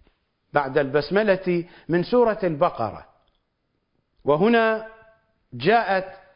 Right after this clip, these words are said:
بحسب ترقيم تفسير التبيان مية وستة عشر، في المصحف مية وخمستاش. "ولله المشرق والمغرب،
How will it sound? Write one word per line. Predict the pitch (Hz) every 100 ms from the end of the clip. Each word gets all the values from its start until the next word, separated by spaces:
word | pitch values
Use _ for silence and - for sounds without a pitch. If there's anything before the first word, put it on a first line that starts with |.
| _ _
بحسب | 139 139 202 226 214 185
ترقيم | 175 165 156 208 214 185 139 107 - _ _ _ _ _ _ _ _ _ _ _ _ -
تفسير | 151 139 - 226 196
التبيان | 165 170 156 214 233 220 -
مية | 147 202 233 226
وستة | 208 - 156 -
عشر، | 135 104 - - _
في | -
المصحف | 147 165 208 - 196 185 - - _ -
مية | 175 202
وخمستاش. | 190 - 139 113 - 107 - - - _ _ _ _ _ _ _ _ _ _ _ _ _ _ _ _ _ _ _ _ _ _ _ _ _ _ _ _ _ _ _ _ -
"ولله | 151 196 220 247 285 262
المشرق | 233 262 285 269 269 262
والمغرب، | 240 214 196 220 196 160 110